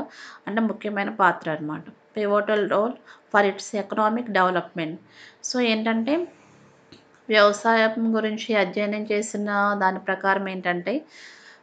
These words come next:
ఆ, ఎకనామిక్ ఆర్థిక అభివృద్ధికి వ్యవసాయం అనేది చాలా ముఖ్యమైన, ఆ, అంశం అన్నమాట. So మరి వ్యవసాయం అనేది జరగాలి అంటే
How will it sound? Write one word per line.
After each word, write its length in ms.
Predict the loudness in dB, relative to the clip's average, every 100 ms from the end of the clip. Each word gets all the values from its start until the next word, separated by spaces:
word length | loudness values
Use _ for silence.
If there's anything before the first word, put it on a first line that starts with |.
| _
ఆ, 380 | -2 0 0 0 0
ఎకనామిక్ 580 | 0 2 2 2 0 6
ఆర్థిక 400 | 6 6 2 4
అభివృద్ధికి 840 | 4 2 2 0 -2 -2 -2 -4 -16 _ _ _ _
వ్యవసాయం 720 | -8 2 4 4 2 -2 0
అనేది 280 | 0 0 0
చాలా 320 | -2 0 0
ముఖ్యమైన, 760 | 0 -2 -4 -4 -2 0 -2 -2 -8 -20 -20 -10 -4
ఆ, 220 | -2 -2 0
అంశం 340 | 0 2 0
అన్నమాట. 340 | 0 0 -2 -6 -10
So 300 | -16 -6 -2
మరి 360 | 0 2 2 2
వ్యవసాయం 560 | 4 4 2 -2 0
అనేది 600 | 0 0 -2 0 0 -2 -4 -18 _
జరగాలి 480 | 2 4 2 2 0
అంటే 460 | -2 0 -2 -2